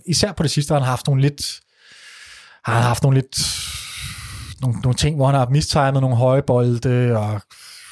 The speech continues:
men det kan også hænge sammen med, at han har en marker dernede, han er måske ikke helt tryg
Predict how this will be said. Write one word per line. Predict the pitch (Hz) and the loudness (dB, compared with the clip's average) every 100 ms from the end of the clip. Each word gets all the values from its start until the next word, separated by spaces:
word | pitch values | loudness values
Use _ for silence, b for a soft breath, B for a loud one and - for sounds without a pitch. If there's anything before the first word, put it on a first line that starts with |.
| B - | B -8
men | 120 | -6
det | 190 | -2
kan | 269 | -2
også | 269 | -2
hænge | 277 247 | -2 -2
sammen | 208 185 | -2 0
med, | |
at | 170 | 2
han | 165 | 2
har | 175 | 2
en | |
marker | 151 143 180 | 2 2 2
dernede, | 180 165 | 2 2
han | 165 | 2
er | 156 | 2
måske | 151 | 0
ikke | 185 190 | 0 0
helt | 190 | 0
tryg | - | -2